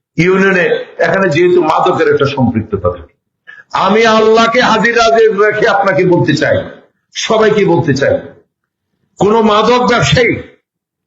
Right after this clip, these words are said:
সাথে কোন রকম সম্পৃক্ততা কোনো মাদক ব্যবসায়ী, মাদক সেবনকারীর ব্যাপারে আমি বলেছি, সবসময় আমি এটা বলছি, আমি জিরো টলারেন্স,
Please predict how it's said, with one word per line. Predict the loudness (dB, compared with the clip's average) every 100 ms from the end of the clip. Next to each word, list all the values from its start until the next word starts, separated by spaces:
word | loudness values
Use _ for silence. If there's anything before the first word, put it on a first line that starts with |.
| _ _ _ _ _ -12
সাথে | -4 -2 0 2 2 2 -2 -4 -14 _ _
কোন | -2 0 2
রকম | 2 0 0 -2 -4 -12 _ _ _ _ _
সম্পৃক্ততা | -6 -2 0 0 0 0 0 2 0 2
কোনো | 2 2
মাদক | 2 2 2 2 2 2 2
ব্যবসায়ী, | 2 2 2 2
মাদক | 2 2 2 0
সেবনকারীর | -2 0 0 0 0 0
ব্যাপারে | 0 -2 -6 -10 -20 _
আমি | -4 0 2
বলেছি, | 2 2 0
সবসময় | 0 -2 -2 0 0
আমি | 2
এটা | 0 0
বলছি, | 0
আমি | 2 2 0 -4 -10
জিরো | -2 0 2
টলারেন্স, | 2 2 2 0 -2